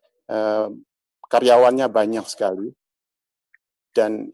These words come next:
itu melakukan, eh, produksi produk-produk yang masif. Nah, dan saat ini, eh, sedang ada era baru, new normal.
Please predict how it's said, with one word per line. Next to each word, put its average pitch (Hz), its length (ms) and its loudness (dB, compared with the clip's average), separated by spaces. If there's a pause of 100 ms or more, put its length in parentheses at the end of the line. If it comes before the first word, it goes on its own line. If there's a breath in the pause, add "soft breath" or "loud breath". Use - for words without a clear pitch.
(100)
itu 127 480 -4
melakukan, 120 720 -8 (800)
eh, 110 320 -4
produksi 117 800 -4 (320)
produk-produk 113 640 -2
yang 107 160 -8
masif. 117 540 -8 (800)
Nah, 101 320 -12 (400)
dan 104 400 -4 (760)
saat 113 320 -4
ini, 131 400 -6 (240)
eh, 110 480 -8 (720)
sedang 120 640 -4
ada 120 320 -2
era 117 320 0
baru, 98 260 -2
new 113 300 -6
normal. 104 560 -10